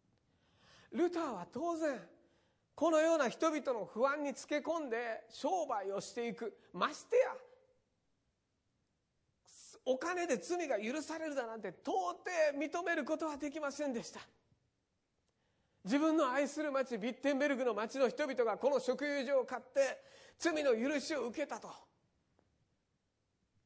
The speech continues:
そのように言うことを彼は断じて認めることはできませんでした。そしていよいよこの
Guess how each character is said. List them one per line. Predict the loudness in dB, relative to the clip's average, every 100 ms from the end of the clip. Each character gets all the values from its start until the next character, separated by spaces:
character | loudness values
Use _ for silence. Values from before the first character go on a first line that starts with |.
| _ _ _ _
そ | -10 -8
の |
よ | -6 -6
う | -4
に | -4
言 | -4
う |
こ | -2 -2
と | 0 -4
を | -6
彼 | -8 -6
は | -6 -6
断 | -4 -4 -4
じ | -6 -8
て | -8 -8 -10 -20 _ -6
認 | -2 -2
め | -2
る | -4
こ | -6
と | -8
は | -6
で | -6 -6
き | -8
ま | -8
せ | -8
ん | -8
で | -12
し | -20
た。 | -20 _ _ _ _ _ _
そ | -6 -6
し | -2
て | -4 -2
い | -2
よ | -2
い | -4
よ | -12 -16 _ _ _ _ _ _ _ _ _ _ -6
こ | -4
の | -4 -6